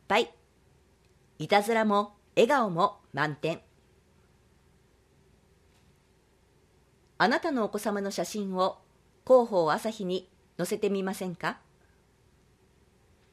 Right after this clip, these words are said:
対象、区内在住の三歳未満のお子様。申し込み、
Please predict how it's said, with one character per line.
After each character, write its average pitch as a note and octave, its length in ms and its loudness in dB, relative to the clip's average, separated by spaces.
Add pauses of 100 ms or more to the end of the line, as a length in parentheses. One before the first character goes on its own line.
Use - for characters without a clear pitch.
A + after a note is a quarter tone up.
(680)
対 A3+ 180 4
象、 G#3 400 -2 (960)
区 D#4 140 -6
内 C4+ 200 2
在 E3+ 240 2
住 F#3 220 -2
の F3 300 2 (140)
三 B3 280 0
歳 B3+ 160 0
未 B3+ 160 0
満 F#3 220 -2
の B2 80 -6
お A#2+ 60 -8
子 C#3+ 100 -12
様。 C3+ 340 -6 (2000)
申 A#3+ 160 2
し - 120 -14
込 A3 120 -4
み、 G#3 260 -2